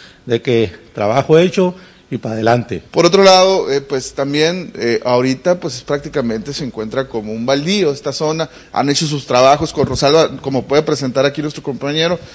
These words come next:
Speaker 2: se han colocado algunos árboles, se ha tratado de trabajar con la, con el escombro y maleza que estaba en este lugar. Pero entonces, ¿ahora qué sigue? ¿Qué sigue para ustedes como vecinos? ¿Qué es lo que van a buscar?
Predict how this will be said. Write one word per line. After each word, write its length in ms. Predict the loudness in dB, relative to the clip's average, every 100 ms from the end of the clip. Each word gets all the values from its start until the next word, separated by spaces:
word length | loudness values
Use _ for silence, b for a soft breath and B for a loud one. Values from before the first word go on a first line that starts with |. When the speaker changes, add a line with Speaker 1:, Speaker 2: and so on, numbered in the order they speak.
| B
Speaker 2:
se 140 | 0 0
han 100 | 2
colocado 440 | 2 2 4 2
algunos 420 | 2 0 -4 0
árboles, 540 | 2 2 2 0 -2 -2
se 220 | -2 2
ha 200 | 2 2
tratado 380 | 0 0 2 2
de 40 |
trabajar 560 | 4 2 2 4 2 2
con 220 | -2 0
la, 160 | -4 -6 B B _
con 220 | -4 0
el 120 | 0
escombro 540 | -2 2 2 4 0 0
y 20 |
maleza 440 | 0 0 -2 -4
que 80 | -6
estaba 300 | -2 0 0
en 100 | -4
este 180 | -4 -4
lugar. 480 | 0 4 4 4 B B B 0
Pero 160 | 0
entonces, 360 | 2 -2 -2 2
¿ahora 240 | 4 4 0
qué 100 | -4
sigue? 380 | -2 -2 -4
¿Qué 160 | -4 -6
sigue 200 | -2 -4
para 140 | -2
ustedes 280 | -2 -2 -2
como 220 | -6 -6
vecinos? 440 | -6 -6 -8 -8 -6
¿Qué 100 | -6
es 60 |
lo 100 | -6
que 80 | -8
van 180 | -8 -6
a 40 |
buscar? 320 | -10 -12 -18